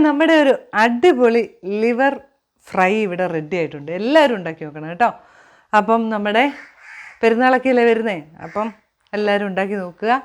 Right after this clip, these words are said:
ദാ നോക്കിയേ, കഴിച്ചെന്ന് നോക്കണ്ടേ?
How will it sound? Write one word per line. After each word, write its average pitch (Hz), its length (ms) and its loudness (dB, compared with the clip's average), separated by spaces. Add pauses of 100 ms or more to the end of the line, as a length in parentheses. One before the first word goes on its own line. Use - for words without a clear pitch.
(640)
ദാ 202 100 0 (380)
നോക്കിയേ, 208 320 -2 (1600)
കഴിച്ചെന്ന് 285 440 4
നോക്കണ്ടേ? 254 380 0